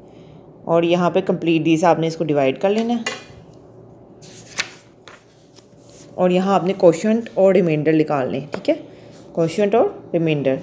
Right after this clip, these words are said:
यहाँ पे आपने quotient का answer लिखना है और यहाँ remainder लिख देना है। पहले इसको divide करना है, फिर जो quotient आएगा ऊपर इसमें लिख देना है और remainder इसमें लिख देना है। और इसका भी आपने लॉन्ग division method से quotient निकालना है, ठीक है।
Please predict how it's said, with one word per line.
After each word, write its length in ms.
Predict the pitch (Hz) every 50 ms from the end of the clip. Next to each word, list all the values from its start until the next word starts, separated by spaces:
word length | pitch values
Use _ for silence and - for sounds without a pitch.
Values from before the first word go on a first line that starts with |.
| - -
यहाँ 180 | - 175 180 175
पे 120 | 175 185
आपने 200 | 185 175 175 185
quotient 380 | 180 - 165 160 - 202 196 196
का 80 | 226
answer 220 | 214 208 208 226 226
लिखना 220 | 220 220 226 240
है 60 | 240 240
और 60 | 226
यहाँ 180 | 220 233 220 208
remainder 360 | 208 190 170 156 147 147 147
लिख 140 | 147 139 131
देना 220 | 127 139 139 139
है। 120 | 143 - -
पहले 160 | - 156 165
इसको 180 | 160 160 - 175
divide 340 | 156 156 151 139 147 147
करना 180 | - 202 208 226
है, 40 | 226
फिर 100 | 220 185
जो 80 | 190
quotient 420 | 175 - 160 156 156 208 202 196 208
आएगा 200 | 196 190 180 185
ऊपर 280 | 170 170 - 190 196 -
इसमें 240 | 180 - - 185 202
लिख 140 | 202 220 220
देना 220 | 202 226 220 226
है 60 | 233
और 140 | - - 180
remainder 340 | 180 170 156 147 151 143 156
इसमें 240 | 151 151 - 139 135
लिख 160 | 135 131 -
देना 140 | 127 - -
है। 240 | - - - - - - - - - - - - - - - - - - - - -
और 160 | - - 175 170
इसका 220 | 175 - - 208
भी 140 | 202 208 220
आपने 200 | 208 196 202 208
लॉन्ग 260 | 196 196 196 196 196
division 280 | 190 202 196 180 196 196
method 280 | 190 175 165 - 185 180
से 180 | - 233 240 247
quotient 460 | 240 196 170 170 - 208 190 185 165
निकालना 400 | 156 147 156 147 139 139 135 135
है, 60 | 147
ठीक 140 | 156 - 202
है। 120 | 254 403